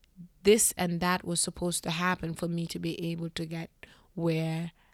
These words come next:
I am today. I don't give you everything in details of what I go through,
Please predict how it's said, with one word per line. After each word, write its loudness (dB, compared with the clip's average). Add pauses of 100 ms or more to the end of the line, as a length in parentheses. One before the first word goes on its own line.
(120)
I 0
am -2
today. -4 (640)
I 6
don't 0 (100)
give 2
you 0 (100)
everything 0 (100)
in 2
details -4
of -6
what -2
I -2
go -2
through, 2